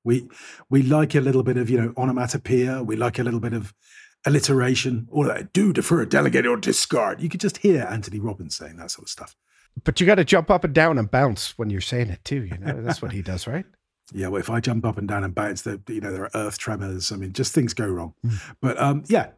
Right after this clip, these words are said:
Speaker 1: I, I think it's, it's worth revisiting. Um, everybody has these lists. Everybody procrastinates, me more than most.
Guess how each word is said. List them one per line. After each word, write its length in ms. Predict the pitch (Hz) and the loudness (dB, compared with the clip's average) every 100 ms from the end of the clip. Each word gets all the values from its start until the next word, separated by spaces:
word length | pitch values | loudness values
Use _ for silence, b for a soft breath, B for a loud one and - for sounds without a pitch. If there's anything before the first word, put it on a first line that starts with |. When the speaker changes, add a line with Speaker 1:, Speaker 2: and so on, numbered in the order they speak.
| _ _ _ | _ _ _
Speaker 1:
I, 160 | - 165 180 - | -6 -6 -8 -12
I 140 | 165 170 | -4 -2
think 240 | 196 165 | 0 -2
it's, 320 | 147 - - - | -4 -6 -8 -8
it's 160 | - 139 | -8 0
worth 320 | 151 135 143 | 0 2 2
revisiting. 680 | 131 127 110 127 123 127 - - | 4 2 0 -2 -2 -2 -6 -8
Um, 380 | 117 110 107 107 - | -6 -6 -6 -8 -4
everybody 600 | 110 - 117 113 104 95 | -4 -2 -2 -2 -6 -6
has 260 | 98 92 | -8 -10
these 240 | 98 92 90 | -12 -12 -12
lists. 340 | 92 - - | -14 -14 -14
Everybody 540 | - 90 95 92 95 | -12 -10 -10 -8 -10
procrastinates, 760 | 87 90 90 90 - 85 90 - | -10 -10 -10 -10 -10 -12 -12 -10
me 200 | 95 101 | -8 -6
more 180 | 98 107 | -4 -4
than 160 | 98 | -4
most. 320 | 92 82 - | -6 -8 -12